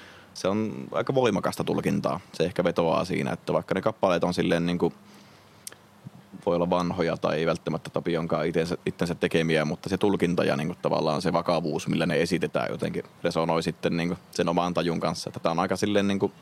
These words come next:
synkkääkin paikotellen, että sieltä löytyy, niinku, todella outoja sävyjä siitä musiikista, että kaiken,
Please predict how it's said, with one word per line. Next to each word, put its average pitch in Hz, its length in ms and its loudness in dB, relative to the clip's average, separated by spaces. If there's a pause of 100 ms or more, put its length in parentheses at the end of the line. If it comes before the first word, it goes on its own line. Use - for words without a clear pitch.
(440)
synkkääkin 87 720 0
paikotellen, 69 640 -2
että - 120 -6
sieltä 85 180 0
löytyy, 85 260 2
niinku, 87 160 -2
todella 87 420 2
outoja 87 360 4
sävyjä 87 360 4
siitä 78 200 -4
musiikista, - 600 -4
että - 200 -12 (1500)
kaiken, 107 340 2